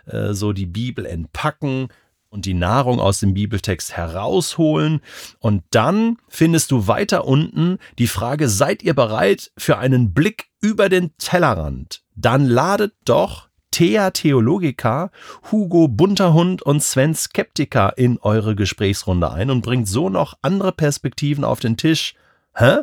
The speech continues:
Was ist denn das? Ja, wir haben als Feed Yourself Team verschiedene Personen, imaginäre Personen mit einem bestimmten Profil und Charakter entwickelt, die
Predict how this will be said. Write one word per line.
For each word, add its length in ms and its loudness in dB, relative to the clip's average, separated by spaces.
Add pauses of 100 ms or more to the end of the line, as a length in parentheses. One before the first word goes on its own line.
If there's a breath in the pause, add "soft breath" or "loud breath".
(320 soft breath)
Was 140 2
ist 180 -2
denn 140 2
das? 320 0
Ja, 280 0
wir 200 2
haben 300 2 (240 loud breath)
als 200 0
Feed 220 -4
Yourself 460 0
Team 180 0
verschiedene 640 0
Personen, 1300 0 (220 soft breath)
imaginäre 1120 2
Personen 580 -2
mit 140 -2
einem 180 0
bestimmten 480 -4
Profil 520 -8
und 100 -2
Charakter 460 -4
entwickelt, 720 2 (380 loud breath)
die 540 -2